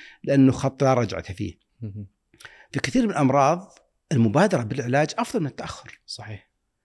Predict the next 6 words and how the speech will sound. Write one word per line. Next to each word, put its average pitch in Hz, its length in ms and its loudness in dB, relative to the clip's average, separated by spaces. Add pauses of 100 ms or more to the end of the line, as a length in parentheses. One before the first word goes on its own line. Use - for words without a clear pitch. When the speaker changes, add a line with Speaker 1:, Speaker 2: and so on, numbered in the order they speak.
(200)
Speaker 1:
أحيانا 170 480 4
التأخر 147 840 -4
يسبب 123 460 -2
إلى، 120 580 4 (360)
آه، 98 480 -2
مضاعفات 127 920 2